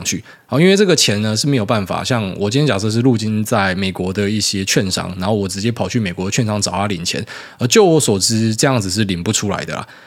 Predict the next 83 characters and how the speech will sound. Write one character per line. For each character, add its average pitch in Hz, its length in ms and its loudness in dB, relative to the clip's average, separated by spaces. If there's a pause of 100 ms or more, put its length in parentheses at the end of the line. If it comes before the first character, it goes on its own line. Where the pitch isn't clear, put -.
(100)
好， 127 100 0
那 156 100 4
如 156 140 6
果 175 100 6
说 147 220 4
有 101 480 2
曾 135 200 2
经 165 160 6
这 160 100 4
样 151 140 4
子 120 140 4
领， 101 160 0
那 110 120 0
有 101 100 0
领 95 160 -2
到 113 120 4
过 107 160 -2
的 98 120 -2
朋 - 180 -6
友， 92 160 -4
也 85 80 -6
欢 110 180 0
迎 95 60 -2
来 90 80 -2
跟 98 120 -4
我 90 60 -4
分 90 220 -8
享。 90 160 -10
可 98 80 -6
是 104 60 -4
就 120 160 2
我 107 40 2
所 92 160 -4
知 95 140 -6
是 107 80 -4
没 104 100 -2
有 95 80 -2
办 90 140 -2
法 85 60 -6
这 92 100 -4
样 85 140 -6
领， 76 120 -12
反 104 140 0
正 170 100 4
你 127 120 2
从 107 200 -2
哪 123 120 2
里 123 80 0
入 117 260 4
金， 101 180 0
你 92 120 -4
就 95 80 -2
要 104 100 2
从 90 220 -6
哪 87 120 -6
里 92 120 -6
出 92 200 -6
金， 90 240 -4 (300)
啊， - 100 -12
它 113 140 0
是 117 120 2
有 92 180 -2
这 110 80 -2
个 104 100 2
管 92 240 -2
道 117 160 2
要 107 160 2
去 98 240 -2
依 120 180 2
循 - 280 0
的。 - 160 -4
那 110 120 2
不 131 120 2
然 120 100 2
就 113 80 0
是 117 60 4
可 - 140 -6
能 85 100 -8
要 101 160 -2
去 110 100 -2
做 104 240 0
一 98 60 -2
些 98 260 0